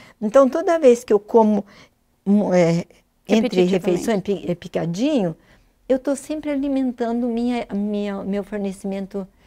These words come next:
Speaker 1: minha, minha reserva de glicogênio. Eu nunca gasto ele. Não faz sentido. Então, eu preciso primeiro gastar o meu glicogênio, e esse passar de refeições ajuda.
Speaker 2: Uhum.
Speaker 1: Gastando glicogênio, daí eu vou buscar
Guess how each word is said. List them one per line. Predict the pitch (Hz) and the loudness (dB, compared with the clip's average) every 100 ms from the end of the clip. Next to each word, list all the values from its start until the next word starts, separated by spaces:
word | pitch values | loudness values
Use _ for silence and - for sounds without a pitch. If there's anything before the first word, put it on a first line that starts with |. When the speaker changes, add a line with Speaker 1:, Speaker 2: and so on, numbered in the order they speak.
| _ | _
Speaker 1:
minha, | 196 190 | -2 0
minha | 185 180 185 | 0 0 0
reserva | 180 180 202 214 214 | -2 -4 -4 -4 -4
de | 208 | -6
glicogênio. | 208 214 - 214 233 220 208 | -8 -8 -6 -6 -6 -4 -4
Eu | 202 | -4
nunca | 214 262 | -6 -6
gasto | 262 240 262 302 - 339 | -4 -4 -6 -8 -12 -4
ele. | 214 165 170 185 _ _ _ _ _ | -2 -2 -12 -16 _ _ _ _ _
Não | - 262 | -6 -4
faz | 254 240 | -2 -4
sentido. | - 240 - 254 247 135 190 _ _ _ _ _ | -4 -8 -6 -6 -6 -8 -16 _ _ _ _ _
Então, | 202 240 | 0 4
eu | 240 | 4
preciso | 254 247 - 214 202 196 | 2 -4 -4 -4 -2 -4
primeiro | - 208 180 180 202 | -4 -4 -2 0 -2
gastar | 196 202 202 - 180 | -4 -6 -8 -4 -4
o | |
meu | 180 175 | -2 -4
glicogênio, | 185 180 196 165 185 160 165 208 - _ _ _ _ _ | -8 -6 -6 -6 -6 -6 -4 -6 -8 _ _ _ _ _
e | 175 180 | 2 6
esse | 180 180 196 - - | 6 2 -6 -8 -2
passar | 175 170 - - 165 165 180 190 | 0 0 -4 0 4 6 6 6
de | 180 | 2
refeições | 185 175 170 165 170 170 165 | -2 -2 -6 -4 -6 -4 -4
ajuda. | 170 151 160 151 165 262 - _ _ | -4 -6 -8 -4 0 -2 -4 _ _
Speaker 2:
Uhum. | 220 214 214 247 - _ _ _ | -8 -6 -8 -10 -14 _ _ _
Speaker 1:
Gastando | 202 220 - 175 175 | -2 -2 -2 -2 -2
glicogênio, | 175 180 196 202 202 208 220 | -2 -2 0 -2 0 -4 -2
daí | 220 220 | -2 -2
eu | 233 | -2
vou | 220 | -4
buscar | 226 233 - - 220 233 | -6 -10 -12 -4 -2 -2